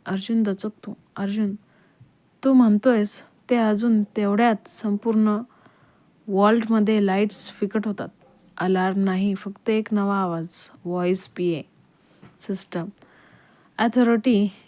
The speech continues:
accepted. Override." विराज कन्सोलकडे वळतो. "विराज, हे मी दिलेलं कमांड नाही."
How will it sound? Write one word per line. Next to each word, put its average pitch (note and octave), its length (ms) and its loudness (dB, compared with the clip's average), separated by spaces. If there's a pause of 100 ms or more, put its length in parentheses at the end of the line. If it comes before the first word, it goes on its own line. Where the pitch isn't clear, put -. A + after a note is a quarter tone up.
(180)
accepted. G3 600 -4 (1500)
Override." G3+ 800 0 (580)
विराज G3 500 -2
कन्सोलकडे F#3 800 -2 (100)
वळतो. F3 460 -4 (680)
"विराज, A3+ 460 2 (200)
हे B3+ 200 2
मी B3+ 140 6
दिलेलं A#3 440 4
कमांड G#3 420 0
नाही." G3+ 320 -2